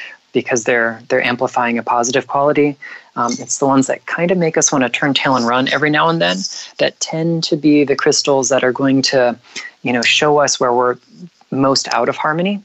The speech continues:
and help us draw that into the state of coherence. So, um, you know, there can be a science to it as well. We can get really prescriptive. I love to start people with honoring their intuition, however.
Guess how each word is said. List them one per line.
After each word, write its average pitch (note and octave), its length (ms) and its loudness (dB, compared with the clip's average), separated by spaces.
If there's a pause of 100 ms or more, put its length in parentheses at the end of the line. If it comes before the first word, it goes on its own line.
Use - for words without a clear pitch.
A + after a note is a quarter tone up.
(100)
and C3+ 120 -6
help D3 200 -2
us C3+ 200 0
draw C3 500 0
that B2+ 260 0
into C3+ 300 0
the A#2+ 100 -2
state A#2+ 280 0
of A#2 180 -2
coherence. A2 720 -4 (420)
So, A2+ 500 0
um, A#2 380 -8 (320)
you D#3+ 80 -2
know, D#3 140 2 (140)
there F#3 180 2
can F#3+ 160 2
be F3+ 80 4
a E3+ 40 4
science F3 360 0
to - 120 -2
it E3 80 2
as D#3 140 0
well. D#3 160 2
We D3+ 80 0
can D3+ 120 -2
get D#3 180 0
really D#3+ 200 0
prescriptive. D3+ 760 0 (360)
I B2+ 60 -4
love C#3+ 300 0
to D3+ 80 0
start - 280 0
people C#3 240 -2
with B2+ 120 -6
honoring A#2+ 340 -2
their A#2+ 120 -4
intuition, A2+ 560 -4
however. - 480 -4